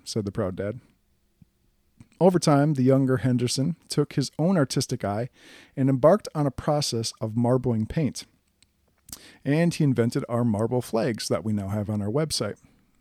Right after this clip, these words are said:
And you should go to their website. They're pretty cool. Uh, "Once his son's products launched, things went crazy. We just couldn't make them fast enough," said Shane Henderson. Last year, when Justice Henderson was seventeen, he told his dad,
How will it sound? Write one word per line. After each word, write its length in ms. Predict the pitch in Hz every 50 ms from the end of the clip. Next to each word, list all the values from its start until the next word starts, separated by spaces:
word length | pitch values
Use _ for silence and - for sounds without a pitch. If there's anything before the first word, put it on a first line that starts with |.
| - -
And 400 | 101 98 101 98 101 98 101 107 123
you 100 | 139 120
should 140 | - 120 120
go 60 | 117
to 60 | 107
their 100 | 95 95
website. 320 | 95 92 90 - 117 107 -
They're 80 | -
pretty 180 | - - 104 -
cool. 220 | - - - - _ _ _ - - - - - - - - - - - -
Uh, 280 | 135 131 123 120 113 120
"Once 280 | 117 131 190 226 - -
his 140 | 196 170
son's 300 | - - 190 170 170 156
products 600 | - - - 196 202 214 185 147 123 - - -
launched, 480 | 117 107 104 117 135 - - - - -
things 320 | - 147 143 147 143 127
went 180 | 135 143 127 120
crazy. 540 | - - 135 123 120 110 95 95 95 104 131
We 120 | 139 127
just 280 | 113 120 123 117 - -
couldn't 340 | - - 190 180 170 165 -
make 280 | 151 139 139 135 -
them 140 | - 127 123
fast 360 | - - 123 120 117 - -
enough," 340 | 120 117 110 92 - - - 120 -
said 240 | - 113 104 104
Shane 280 | 104 - 113 101 101 98
Henderson. 500 | 104 107 101 98 95 - 98 98 95 - _ - - - - - _ _ _ _ _ _ _ _ _ _ _ _ _ -
Last 400 | 117 135 165 180 - - - 110
year, 260 | 104 104 104 117 123
when 200 | 117 113 110 113
Justice 560 | 123 127 123 - - 131 127 127 - - -
Henderson 580 | 123 120 117 113 113 113 - - 151 165 156 123
was 140 | 113 -
seventeen, 560 | - - 131 120 120 120 - 123 117 123 135 139
he 100 | 143 131
told 220 | - 135 131 123
his 100 | 123 113
dad, 300 | 110 123 117 117 120